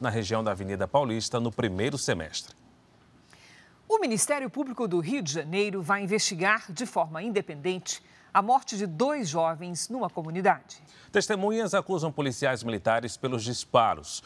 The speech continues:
Speaker 1: O corpo de uma das vítimas, uma menina de cinco anos, foi enterrado hoje.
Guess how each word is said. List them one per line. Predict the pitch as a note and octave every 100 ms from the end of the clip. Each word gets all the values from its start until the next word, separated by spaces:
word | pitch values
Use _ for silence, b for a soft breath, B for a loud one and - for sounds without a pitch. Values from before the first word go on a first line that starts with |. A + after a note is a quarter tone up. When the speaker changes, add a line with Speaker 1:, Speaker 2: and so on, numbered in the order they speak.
| B
Speaker 1:
O | A2
corpo | F2+ D3+ B2+ C3
de | A#2
uma | A#2+
das | G#2 E2+
vítimas, | F2+ D#3+ G#2+ D#2 - - -
uma | A2+
menina | C3 B2 D#3 C#3+
de | A2+
cinco | G2+ - - A3+ C4 -
anos, | F#2+ B2+ A#2+ - -
foi | _ C3+ B2+
enterrado | D#3 A#2 F#2+ F2 G#2+
hoje. | E2 C#2+ -